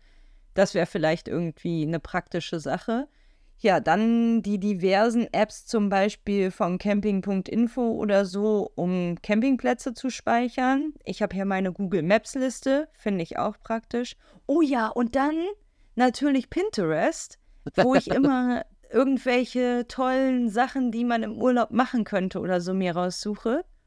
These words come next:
Speaker 1: Und ganz wichtig, ja, jetzt fallen mir doch voll viele ein, wenn ich hier einmal am Quatschen bin, Instagram, um uns beiden zu folgen. Das ist natürlich auch mega wichtig.
Speaker 2: Ja, das ist wichtig und praktisch vor allen Dingen.
Speaker 1: Weil man sich da halt auch was speichern kann.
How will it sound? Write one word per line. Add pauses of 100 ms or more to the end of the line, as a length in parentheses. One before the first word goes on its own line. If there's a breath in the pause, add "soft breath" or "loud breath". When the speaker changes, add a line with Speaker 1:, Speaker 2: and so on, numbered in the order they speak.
(180)
Speaker 1:
Und (520)
ganz
wichtig,
ja,
jetzt
fallen
mir
doch
voll
viele
ein,
wenn
ich
hier
einmal
am
Quatschen
bin, (400 soft breath)
Instagram,
um
uns
beiden
zu
folgen.
Das
ist
natürlich
auch
mega
wichtig. (240)
Speaker 2:
Ja,
das
ist
wichtig
und
praktisch
vor
allen
Dingen. (400)
Speaker 1:
Weil
man
sich
da
halt
auch
was
speichern
kann.